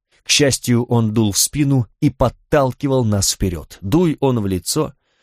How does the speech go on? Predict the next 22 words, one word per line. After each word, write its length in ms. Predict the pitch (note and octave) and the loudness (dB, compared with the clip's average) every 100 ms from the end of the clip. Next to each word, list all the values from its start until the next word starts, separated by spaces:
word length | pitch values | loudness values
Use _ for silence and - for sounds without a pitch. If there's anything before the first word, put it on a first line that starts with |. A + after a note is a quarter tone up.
| _ - | _ -2
мы 180 | A#2 | 0
просто 380 | C3 D3 C3 C3 | 2 0 0 0
не 100 | B2 | 0
смогли 380 | A2 G#2+ G2+ G#2+ | 0 -2 -2 0
бы 120 | G#2+ | 0
двигаться. 600 | G#2 A#2 G2 - - - _ _ _ _ _ - | 0 0 -2 -6 -8 -10 _ _ _ _ _ 0
Наш 420 | A#2+ A#2+ A2+ - | 2 2 0 -2
Армин 480 | A2+ G#2 G2 C3+ F#2+ - _ _ _ - | -2 -2 0 0 -2 -8 _ _ _ -6
явно 540 | F#2+ B2 B2 B2+ A#2+ | 0 2 2 0 0
выбивался 640 | A2 B2+ B2 G#2 G2 - F2+ | 0 0 2 0 -2 -2 -4
из 160 | F2 | -4
сил. 320 | - C#2+ A#1 _ _ _ _ _ _ _ | -6 -6 -14 _ _ _ _ _ _ _
Так 180 | - E3+ | 0 0
что 180 | - B2+ | 0 0
мы 160 | C3+ B2 | 0 0
все 240 | - C#3 | 0 0
четверо 600 | - B2 - C3 B2+ A2+ _ _ | 0 -2 0 -2 -2 -2 _ _
очень 420 | F#3 F#3 - C#3 | 0 0 0 0
обрадовались, 640 | B2 C3 D3+ C#3 C3+ B2+ B2+ | 2 2 2 0 -2 0 2
увидев 380 | B2 C3 A#2+ - | 2 2 0 -2
под 180 | F#2 | -2
вечер 420 | F#2 C3+ - C3+ | 0 0 0 -2